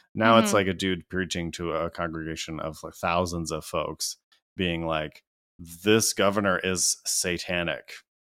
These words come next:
Speaker 1: The, you know, and, and saying, like, "This is a satanic assault on us. This person is evil. This person is possessed."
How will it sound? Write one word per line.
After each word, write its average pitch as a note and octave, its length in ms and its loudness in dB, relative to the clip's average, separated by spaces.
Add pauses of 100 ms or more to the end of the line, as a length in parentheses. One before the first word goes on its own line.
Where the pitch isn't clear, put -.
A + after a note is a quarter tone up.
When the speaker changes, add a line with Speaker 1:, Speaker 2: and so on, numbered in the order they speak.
(480)
Speaker 1:
The, G2 180 -6
you A2 140 2
know, F2+ 420 -2
and, F2+ 380 -2
and F2+ 200 -4
saying, E2+ 280 -4
like, D#2+ 160 -8
"This F#2 200 -6
is E2+ 140 -8
a E2 80 -6
satanic F2 720 -4
assault E2 540 -6
on E2 240 -8
us. D2+ 400 -10
This F2+ 120 -10
person E2+ 380 -8
is D#2+ 160 -10
evil. D#2+ 400 -10
This D#2+ 100 -16
person D#2+ 380 -10
is D#2 140 -10
possessed." - 640 -10